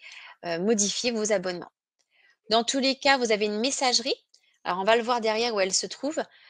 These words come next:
Vous devez déjà la connaître, hein. Si vous avez fait votre demande de retraite en ligne, eh bien, vous allez voir, c'est toujours la même,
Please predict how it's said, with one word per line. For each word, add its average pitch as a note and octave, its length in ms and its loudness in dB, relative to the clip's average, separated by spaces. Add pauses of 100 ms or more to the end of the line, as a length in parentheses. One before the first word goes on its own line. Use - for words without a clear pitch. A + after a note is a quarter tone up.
(220)
Vous G3+ 100 -2
devez G#3+ 180 0
déjà A3 160 2
la G#3 120 6
connaître, A#3+ 400 -2
hein. A3+ 80 -10
Si - 80 -10
vous G3 60 -4
avez F#3 100 -4
fait A3 120 -6
votre G3 300 -6
demande A#3+ 340 -4
de A3+ 80 0
retraite G#3+ 500 -2
en G#3 60 -6
ligne, A3 240 -6
eh F3+ 80 -8
bien, F3+ 200 -6
vous F3+ 80 -8
allez F#3 160 -4
voir, G#3 200 -2
c'est F3+ 120 -12
toujours F#3+ 180 -4
la F#3 140 -4
même, G#3 260 -2